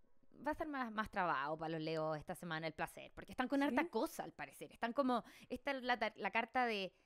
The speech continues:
Speaker 1: el abrumo de la tarea cotidiana, o sea,
Speaker 2: Pero como
Speaker 1: estoy
Speaker 2: mucho trabajo.
Speaker 1: mucho trabajo, muchas responsabilidades, el hogar, todo lo material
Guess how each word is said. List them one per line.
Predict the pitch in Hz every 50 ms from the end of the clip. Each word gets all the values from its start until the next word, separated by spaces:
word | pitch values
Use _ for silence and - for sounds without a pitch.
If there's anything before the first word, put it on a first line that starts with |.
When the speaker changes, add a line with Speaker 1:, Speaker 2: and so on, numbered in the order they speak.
| _
Speaker 1:
el | - 226 208
abrumo | 208 208 202 220 247 254 262 277 285
de | 269 247
la | 226 202
tarea | 208 190 220 233 226
cotidiana, | 220 208 - 196 185 185 196 214 208 202 185 175 165
o | 160
sea, | - - 185
Speaker 2:
Pero | 180 214 214 208
como | 208 208 202 208
Speaker 1:
estoy | 214
Speaker 2:
mucho | 220 240 - - 226
trabajo. | 202 185 165 151 156 196 - 247
Speaker 1:
mucho | 277 320 330 - - 302
trabajo, | 233 - 247 226 226 220 - - 247
muchas | 240 254 285 285 - 294 269
responsabilidades, | 247 233 - 233 233 - - 220 220 220 220 214 220 214 214 208 208 214 214 220 240 277
el | 277 247
hogar, | 240 220 208 214 220 220 -
todo | - 277 294 311
lo | 320 320
material | 285 285 277 - 233 196 202 196 180 196 233 302 381